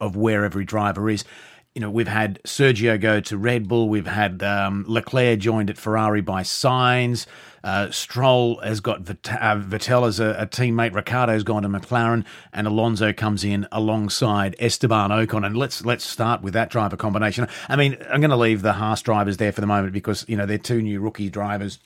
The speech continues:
I think Mick Schumacher's probably gonna wipe the floor with, uh, Nikita Mazepin. Um,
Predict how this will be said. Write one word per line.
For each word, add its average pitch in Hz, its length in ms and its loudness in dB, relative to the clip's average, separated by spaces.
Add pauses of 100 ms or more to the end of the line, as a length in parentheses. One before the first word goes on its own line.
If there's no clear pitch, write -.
(640)
I 110 60 -4
think 107 160 -4
Mick 110 180 -2
Schumacher's 104 400 2
probably 101 200 0
gonna 98 120 0
wipe 98 240 0
the 101 100 -10
floor 113 220 2
with, 90 240 -4
uh, 98 200 2 (360)
Nikita 110 320 2
Mazepin. 113 560 4 (380)
Um, 110 520 0